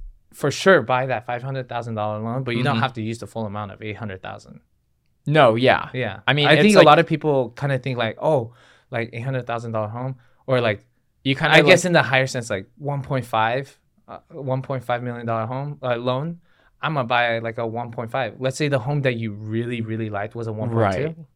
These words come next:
Speaker 1: You don't have to go for the one point five.
Speaker 2: No, that's just your limit. And
Speaker 1: Yeah.
Speaker 2: you're really, I mean, you're deciding what you're comfortable with
Speaker 1: Yeah,
Speaker 2: first
Speaker 1: exactly.
Speaker 2: and foremost.
Speaker 1: Yeah, and that's, like, monthly payment too.
Speaker 2: Yeah, it's your own ch-
Speaker 1: Yeah.
Speaker 2: choice there.
Speaker 1: Yeah. But, uh, okay, so step
Speaker 2: So then
Speaker 1: three.
Speaker 2: step three.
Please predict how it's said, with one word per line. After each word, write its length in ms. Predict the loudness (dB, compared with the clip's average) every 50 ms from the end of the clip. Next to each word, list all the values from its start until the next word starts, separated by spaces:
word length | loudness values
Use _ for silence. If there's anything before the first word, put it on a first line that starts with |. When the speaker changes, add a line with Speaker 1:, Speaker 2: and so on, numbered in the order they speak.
| _ _
Speaker 1:
You 180 | -14 -10 -10 -8
don't 120 | -8 -8 -8
have 80 | -10 -10
to 60 | -6
go 160 | -6 -6 -6
for 140 | -6 -8 -10
the 60 | -8 -10
one 100 | -10 -10
point 80 | -6
five. 20 | -2 0
Speaker 2:
No, 80 | 4 4
that's 160 | 4 4 4
just 180 | 0 -2 0
your 120 | 2 2 4
limit. 340 | 4 4 4 2 0 -4 -4 -4
And 280 | -2 -2 -2 -2 -4 -6
Speaker 1:
Yeah. 60 | -4
Speaker 2:
you're 220 | -2 -2 -2 0
really, 200 | 2 4 4 4
I 100 | 2 2
mean, 240 | 0 -2 -2 -2 0
you're 160 | 2 2 2
deciding 400 | 2 0 0 0 0 0 0 0
what 100 | -2 0
you're 140 | 0 0 0
comfortable 560 | 0 -2 -6 -6 -6 -8 -10 -6 -4 -4 -2
with 100 | -2 -2
Speaker 1:
Yeah, 140 | -2 -4 -2
Speaker 2:
first 280 | 0 2 2 2 2 2
Speaker 1:
exactly. 360 | 2 4 6 6 6 6 4 2 0
Speaker 2:
and 0 | -2
foremost. 280 | -2 -6 -10 -10 -4
Speaker 1:
Yeah, 380 | 0 2 4 4 4 2 0 -2 -4
and 140 | -2 0 2
that's, 240 | 2 2 2 0
like, 220 | -2 -2 -2 -4 -6
monthly 280 | -6 -6 -8 -10 -14 -12
payment 360 | -6 -4 -2 -2 -2 -2 -4
too. 240 | -4 -2 0 2 2
Speaker 2:
Yeah, 160 | 2 0 -2
it's 160 | -6 -8 -8
your 120 | -6 -6 -6
own 100 | -6 -8
ch- 140 | -12 -16 -16 -10
Speaker 1:
Yeah. 180 | -8 -8 -8
Speaker 2:
choice 340 | -6 -6 -6 -6 -6 -6 -10
there. 320 | -12 -12 -12 -12 -12 -14 -12
Speaker 1:
Yeah. 260 | -12 -12 -10 -12 -14 -18 -20 _ _ _ _ _ _ _ _ _ _ _ _ _ _ _ _ _ -20 _ _ _ _ 8
But, 240 | 10 10 10 12 10
uh, 160 | 10 10 10
okay, 300 | 8 8 6 6 6 6
so 220 | 4 4 4 4 2
step 400 | 2 0 2 2 2 2 0 -6 -20 -20 -20 -18
Speaker 2:
So 180 | -8 -2 2 6
then 140 | 6 6 6
Speaker 1:
three. 60 | 6
Speaker 2:
step 200 | 4 4 2 2
three. 540 | -2 -4 -2 0 0 0 0 -2 -6 -14